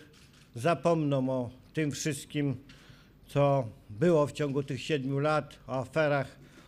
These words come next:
o niedogodnościach, o kryzysach w różnych dziedzinach naszego życia społecznego, że ten wybór pokryje wszystko. Liczono,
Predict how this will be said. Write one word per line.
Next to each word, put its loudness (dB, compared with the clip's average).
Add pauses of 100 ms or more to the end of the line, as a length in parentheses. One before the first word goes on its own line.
(120)
o 0
niedogodnościach, 0 (580)
o -4
kryzysach 0
w -4
różnych -2
dziedzinach -2
naszego -4
życia 0 (320)
społecznego, 0 (800)
że 2
ten 0
wybór 0 (500)
pokryje 2
wszystko. -10 (1300)
Liczono, 2